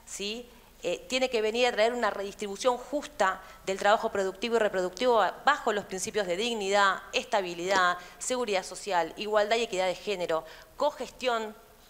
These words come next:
¿sí? sobre todo en empresas públicas o en el cooperativismo, diálogo social, reconocimiento de saberes, trato no discriminatorio, ¿sí? Eh, y tenemos,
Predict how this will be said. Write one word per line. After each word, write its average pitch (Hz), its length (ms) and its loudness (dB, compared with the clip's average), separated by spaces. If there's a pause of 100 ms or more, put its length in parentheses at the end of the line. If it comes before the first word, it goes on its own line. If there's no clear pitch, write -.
(160)
¿sí? 202 260 -6
sobre 160 260 -4
todo 226 180 4
en 202 80 0
empresas 185 380 -4
públicas 226 520 -2 (120)
o 147 80 -6
en 147 60 -8
el 147 60 -12
cooperativismo, 165 880 -6 (840)
diálogo 277 420 4
social, 180 560 0
reconocimiento 240 960 -2
de 214 100 0
saberes, 202 720 2 (340)
trato 294 380 2
no 247 120 0
discriminatorio, 180 1080 0 (1300)
¿sí? 202 340 -4 (880)
Eh, 175 440 2
y 254 80 -4
tenemos, 339 480 4